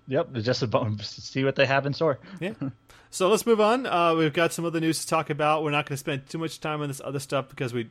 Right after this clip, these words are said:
Speaker 2: used so much of our time just talking about the Switch. But they put out some more Final Fantasy fifteen news. It's, <laughs> we're just one month away from the <laughs> release date of it,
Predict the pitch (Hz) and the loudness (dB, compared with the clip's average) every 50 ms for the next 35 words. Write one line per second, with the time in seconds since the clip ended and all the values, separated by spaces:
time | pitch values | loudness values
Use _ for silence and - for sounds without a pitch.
0 | - - 123 117 120 113 - - 131 117 117 - - 113 110 110 107 - - 120 | -8 -8 -6 -6 -6 -6 -6 -6 -6 -6 -6 -6 -6 -4 -4 -4 -6 -6 -6 -6
1 | 110 110 107 101 101 - - 123 110 - - 110 101 104 104 98 - - - - | -6 -4 -6 -6 -8 -6 -6 -6 -6 -6 -6 -6 -4 -4 -4 -4 -6 -10 -12 -8
2 | - - 170 175 160 - - - - - - - - 127 120 139 131 127 123 113 | -2 2 2 2 2 0 -4 -12 -18 -20 -20 -20 -14 -4 0 0 2 2 0 -2
3 | - - - - - _ - - - _ _ 120 110 110 - 143 135 135 135 131 | -6 -12 -20 -20 -20 _ -20 -20 -20 _ _ -20 -12 -2 0 2 2 2 2 0
4 | 127 - - 160 156 156 156 - - 165 156 151 151 147 139 - - 151 147 156 | 0 0 2 4 4 4 2 0 -4 -4 -2 -2 -2 -2 -2 -4 -6 -6 -6 -4
5 | 151 - 160 156 147 143 - 147 - 151 147 147 - 156 151 151 151 151 156 180 | -6 -6 -6 -8 -8 -8 -8 -6 -6 -6 -6 -6 -6 -6 -6 -4 -4 -4 -4 -4
6 | 214 208 - 131 123 123 - - - - - - - - - - _ _ 135 127 | -6 -6 -4 -6 -4 -4 -6 -8 -8 -10 -12 -14 -20 -20 -20 -20 _ _ -4 -2
7 | 127 123 123 113 131 135 - - - - 131 123 127 160 196 190 175 175 185 196 | 0 0 0 -2 -4 -6 -6 -8 -12 -14 -8 -4 -2 -2 -2 0 0 -2 -2 -2
8 | 180 190 165 147 151 160 208 220 202 - 175 151 139 135 131 127 135 127 127 123 | -2 -2 -2 0 0 0 -2 -2 -4 -4 -4 -4 -2 0 0 0 0 -2 -2 -2
9 | 135 160 160 - - - 180 208 220 - - 147 - 170 156 120 110 143 139 135 | -2 -2 -2 -2 -4 -2 -2 -2 -2 -2 -2 -4 -4 -4 -6 -4 -2 -2 -2 0
10 | 127 131 131 131 131 | -2 -2 -4 -4 -6